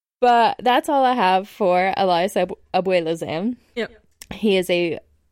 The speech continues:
Speaker 1: very violent man who is currently serving life in prison and wants to be extradited to Israel.
Speaker 2: Okay. Well, thank you.
Speaker 1: Yes. Uh, my sites are from Wikipedia, Murderpedia, um,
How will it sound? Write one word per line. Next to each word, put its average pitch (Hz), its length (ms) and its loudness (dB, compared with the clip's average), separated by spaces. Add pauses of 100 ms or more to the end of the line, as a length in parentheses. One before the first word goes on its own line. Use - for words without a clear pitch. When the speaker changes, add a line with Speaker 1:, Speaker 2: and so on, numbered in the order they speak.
(140)
Speaker 1:
very 202 540 0
violent 170 440 -4
man 170 360 -2
who 208 200 -2
is 180 140 -2
currently 240 460 -4
serving 196 380 -2
life 226 340 0
in 254 140 -2
prison 165 440 -4 (580)
and 180 280 0
wants 202 460 -4
to 196 80 -6
be 190 140 -2
extradited 165 760 -4
to - 60 -4
Israel. - 480 -8 (160)
Speaker 2:
Okay. 294 540 -6 (300)
Well, 214 420 -4 (720)
thank 226 320 -6
you. 170 380 -4 (100)
Speaker 1:
Yes. 185 760 -6 (120)
Uh, 214 240 2
my 196 160 -2
sites 220 400 -2
are 226 80 -2
from 196 240 -4
Wikipedia, 240 560 -2
Murderpedia, 202 1080 0
um, 165 480 -2